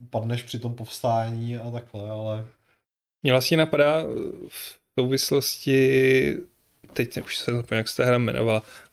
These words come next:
Speaker 2: bylo to s-, takový game jamový flashovky, jak jste udělali pak plnou hru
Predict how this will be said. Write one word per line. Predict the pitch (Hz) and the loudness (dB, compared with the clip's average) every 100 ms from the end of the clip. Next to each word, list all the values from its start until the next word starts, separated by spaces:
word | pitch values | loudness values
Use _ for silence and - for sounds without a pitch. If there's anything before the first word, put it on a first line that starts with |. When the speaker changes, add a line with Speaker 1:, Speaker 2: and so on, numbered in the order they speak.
| - | -2
Speaker 2:
bylo | 135 | 0
to | 131 | 2
s-, | 123 - - - - _ | 0 -2 -8 -20 -20 _
takový | 120 - 135 139 | -4 0 -2 0
game | 139 131 123 | 0 2 4
jamový | 127 127 123 | 4 4 4
flashovky, | 131 131 113 120 - | 2 0 -2 -4 -2
jak | 110 | -4
jste | - - | -2 -2
udělali | 131 123 | 0 0
pak | 131 - | -2 -4
plnou | 117 117 127 | -2 0 2
hru | 123 120 117 | 2 2 4